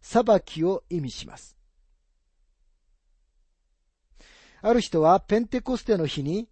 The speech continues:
信者たちが聖霊と火のバプテスマを受けたのではないですか？だって一人一人に、えー、火の下がとどまったと書いて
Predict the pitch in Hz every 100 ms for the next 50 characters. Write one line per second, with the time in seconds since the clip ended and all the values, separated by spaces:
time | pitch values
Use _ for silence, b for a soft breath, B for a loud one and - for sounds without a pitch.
0 | _ - - 233 190 180 156 131 143 135
1 | - 208 220 214 202 - 190 165 220 202
2 | 143 156 151 - 220 - 208 202 185 202
3 | 247 233 185 165 143 151 143 156 175 151
4 | 135 131 - - 202 202 _ _ b b
5 | b b b b b b b b 170 170
6 | 165 147 - 214 185 185 160 156 214 208
7 | _ _ _ _ _ _ _ 143 135 127
8 | 247 240 170 - 190 175 151 - 147 151
9 | 220 226 - - 175 156 - 208 202 -
10 | 156 -